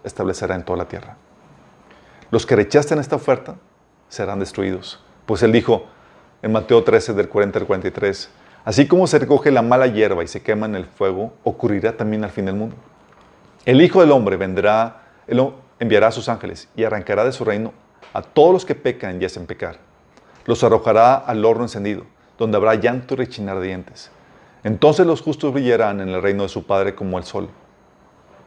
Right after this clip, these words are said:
Que tenga oídos, que oiga". Así que la iglesia, como dice Pablo,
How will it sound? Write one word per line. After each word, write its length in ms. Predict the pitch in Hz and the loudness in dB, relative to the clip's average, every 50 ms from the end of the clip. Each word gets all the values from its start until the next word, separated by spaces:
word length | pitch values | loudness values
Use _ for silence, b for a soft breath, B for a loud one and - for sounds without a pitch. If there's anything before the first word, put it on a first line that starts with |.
| _ _ | _ _
Que 100 | - - | -18 -10
tenga 200 | - - 98 95 | -8 -6 -2 -2
oídos, 340 | 95 95 92 92 90 - - | 0 0 0 -2 -4 -8 -8
que 100 | - 90 | -6 -6
oiga". 300 | 87 85 - - - - _ _ _ _ _ _ _ _ _ _ _ _ _ _ _ _ _ _ _ _ _ _ _ _ - - | -6 -6 -6 -10 -16 -20 _ _ _ _ _ _ _ _ _ _ _ _ _ _ _ _ _ _ _ _ _ _ _ _ -16 -12
Así 180 | 117 - 127 | -2 0 0
que 120 | - 147 139 | 4 6 6
la 80 | 135 | 6
iglesia, 580 | 127 107 107 113 131 147 143 - - - - - _ _ _ _ _ _ _ _ _ _ | 6 4 4 2 2 2 0 -4 -10 -14 -14 -16 _ _ _ _ _ _ _ _ _ _
como 160 | - 113 110 | -8 -6 -6
dice 180 | 110 107 135 - | -4 -4 -6 -4
Pablo, 320 | - 110 107 120 135 139 | -2 -2 -2 -2 -4 -10